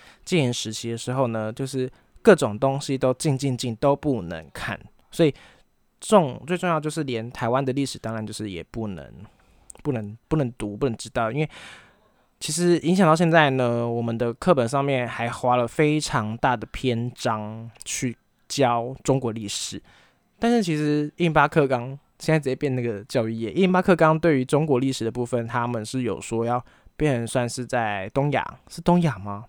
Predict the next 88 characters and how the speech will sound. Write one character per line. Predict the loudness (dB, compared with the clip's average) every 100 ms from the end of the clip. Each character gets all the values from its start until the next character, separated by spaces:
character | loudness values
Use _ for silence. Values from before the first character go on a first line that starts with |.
| -2
的 | -2
部 | -2
分 | -4 0 0 0 -10 -2
变 | -2
成 | 0 -4 -4 -12 -4
浓 | -2 2
缩 | 4 4
到 | 8 6 6
那 | 0 -2
一 | -2
章， | -4 -6 -6 -4
就 | -4
不 | -2 -4
是 | -6
整 | -8 -10
个 | -6
大 | -4 -4
篇 | -6 -8
幅 | -10 -14 -18 -14
了。 | -14 -14 -20 -20 -6
但 | 2 4
其 | 4
实 | 4
我 | 6
也 | 6
不 | 4
知 |
道 | 4 4
最 | 2
新， | -2 -6 -6 -10 _
最 | -2 2
新 | 4
的 |
小 | 2
朋 | 2 2
友 | 0 -2
就 | -2
是 | 0
拿 | 2
到 | 2
一 | 2
零 | 0
八 | 0
课 | -2
纲 | -2 0
到 | 0
底 |
是 | -2
长 | -4 -6
怎 | -6
样。 | -4
就 |
是 | -2 -2 -4 -20 -8
如 | 2 4
果， | 6 6
如 | 4
果 | 4 4
有 | 4 2
那 | 0
个 | 0 0 0 -2 -6 _
认 | 6 6 6
识， | 0 0 0 -2 -8 _
现 | 0 2
在 |
或 | 4
者 | 4
现 | 4
在 | 4
高 | 6 6
中 | 4
生 | 2 2 2
正 | 4
在 | 2 2
接 | 2
触 | 0
一 | 0
零 | 2
八 | 0
课 | 0
纲 | -2 -2 -4
的， |
大 | -4
家 | -4 -4
可 | -6
以 | -6
就 | -6
是 | -6 -8
去， | -6 -2 -2